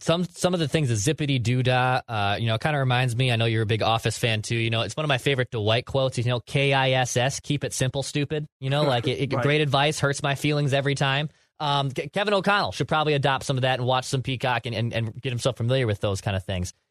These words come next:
Speaker 1: It just, at the end of the day, if it's third and one and fourth and one, yeah,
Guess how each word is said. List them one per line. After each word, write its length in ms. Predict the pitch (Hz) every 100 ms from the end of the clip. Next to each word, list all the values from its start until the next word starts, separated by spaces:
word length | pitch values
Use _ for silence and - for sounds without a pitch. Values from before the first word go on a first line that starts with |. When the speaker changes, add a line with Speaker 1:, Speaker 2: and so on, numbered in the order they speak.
| _ -
Speaker 1:
It 120 | 156
just, 380 | - 262 - - _ _ _ _ -
at 220 | 170 156
the 100 | 156
end 60 | 190
of 40 |
the 80 | 196
day, 200 | 151 175
if 120 | 160
it's 200 | 165 -
third 360 | - - 156 165
and 180 | 147
one 200 | 127 135
and 120 | 151 120
fourth 300 | 131 143 143
and 160 | 127
one, 300 | 117 127 151
yeah, 220 | 151 170